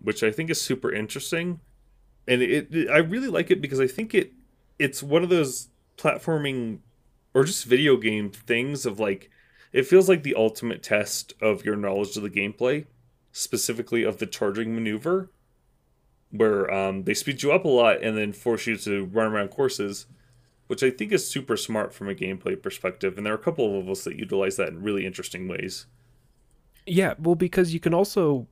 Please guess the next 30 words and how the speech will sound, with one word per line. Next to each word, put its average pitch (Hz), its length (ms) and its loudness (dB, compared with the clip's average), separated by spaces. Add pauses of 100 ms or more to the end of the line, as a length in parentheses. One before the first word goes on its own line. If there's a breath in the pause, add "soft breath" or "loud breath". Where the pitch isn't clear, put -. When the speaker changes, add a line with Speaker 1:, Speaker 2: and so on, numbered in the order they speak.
Speaker 2:
you 160 160 -4
still 196 260 2
jump, 135 500 0
and 147 300 -2
when 147 180 0
you 131 340 -2
can, 135 320 -4 (120)
when 156 160 0
you 143 80 0
jump 147 380 0
while 131 160 0
supercharging, 135 800 0
you 127 120 0
get 123 220 0
more 127 420 -2 (160)
height 131 420 0
and 120 200 -6
distance 131 500 2
than 131 220 2
you 123 120 0
would 117 240 -2
otherwise, 117 440 -2
especially 127 400 0
if 120 120 -6
you 127 60 -4
jump 117 280 -2
off 110 200 -4
of 113 140 -8
a 113 60 -4
ramp. 127 380 -2